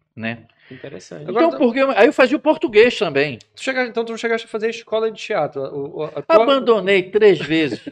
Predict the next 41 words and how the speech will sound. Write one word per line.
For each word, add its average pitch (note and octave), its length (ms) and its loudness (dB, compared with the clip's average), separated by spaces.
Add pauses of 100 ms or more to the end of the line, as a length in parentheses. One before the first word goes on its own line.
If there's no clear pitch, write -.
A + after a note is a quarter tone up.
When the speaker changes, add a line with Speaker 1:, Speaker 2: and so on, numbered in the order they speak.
(120)
Speaker 1:
<laughs> - 240 -6
Mas F4+ 180 -4
só, C4 120 -2 (580)
não F#3 340 0
é D3+ 40 4
porque - 220 -6
eu C#3 60 2
não B2 120 -2
gosto A#2 240 0
da A2+ 60 0
escola A2 320 -2
de F#2+ 100 -10
teatro, G#2 280 0
tenho A2 120 -6
o - 40 -12
maior A#2+ 160 -2
respeito A#2 460 -6
pela G#2 180 -4
Speaker 2:
Tinha - 80 -12
Speaker 1:
escola G3 140 8
Speaker 2:
muitas F#3 220 4
Speaker 1:
de C3 40 -4
teatro. F#3+ 200 6
Speaker 2:
regras, D#3 180 -2
seriam D#3 340 0
isso? F#3 320 -10 (360)
Esse, C4+ 200 -4
Speaker 1:
Não, G#3+ 100 4
Speaker 2:
esse G3+ 100 2
tua D3 340 4
Speaker 1:
não, F#3+ 260 -2
não. F#3+ 440 -4
Speaker 2:
Não. D3 380 -8
Speaker 1:
De G#3+ 160 -2
fato, G3+ 640 2 (400)
eu G3 200 8
era G3+ 180 6
animador, F3 680 -2
eu C3+ 80 2
era D3 120 2
palhaço. F3 680 0